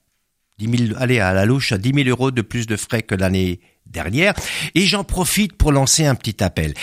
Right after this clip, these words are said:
Si jamais il y a quelqu'un parmi vos auditeurs qui voudrait soutenir le carnaval pour qu'on puisse, euh, racheter un ordinateur qui marche, parce que celui que le président utilise, il date de Vercingétorix et on peut dire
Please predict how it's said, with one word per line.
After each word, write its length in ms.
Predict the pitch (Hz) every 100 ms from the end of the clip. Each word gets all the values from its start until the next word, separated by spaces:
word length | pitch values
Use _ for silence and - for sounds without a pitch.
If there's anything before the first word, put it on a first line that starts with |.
| -
Si 220 | - 202 180
jamais 460 | 156 208 220 226
il 80 | 127
y 80 | 107
a 100 | 101
quelqu'un 500 | - 185 - 123 92
parmi 320 | 82 82 85
vos 140 | 78 92
auditeurs 540 | 147 156 - 107 78 - - -
qui 100 | 101
voudrait 260 | 117 143 175
soutenir 540 | 190 175 175 196 180
le 140 | 127
carnaval 560 | 120 147 139 123 101 80 - -
pour 160 | 113 -
qu'on 220 | 139 127
puisse, 540 | - 196 175 - - 87 - - -
euh, 260 | 107 104 92
racheter 720 | 87 143 - - - 165 165 120
un 260 | 110 131
ordinateur 800 | 196 165 170 151 127 - 104 -
qui 160 | - 90
marche, 460 | 147 190 - -
parce 240 | - 110 -
que 120 | 110
celui 540 | - 190 190 185 185
que 100 | -
le 240 | 117 98 92
président 480 | 85 160 127 139
utilise, 480 | 135 123 127 131 110
il 160 | 107 92
date 380 | 127 123 - 87
de 100 | 80
Vercingétorix 1080 | 87 160 - 190 147 - 113 101 147 -
et 100 | -
on 120 | 98
peut 140 | 82 98
dire 260 | 151 180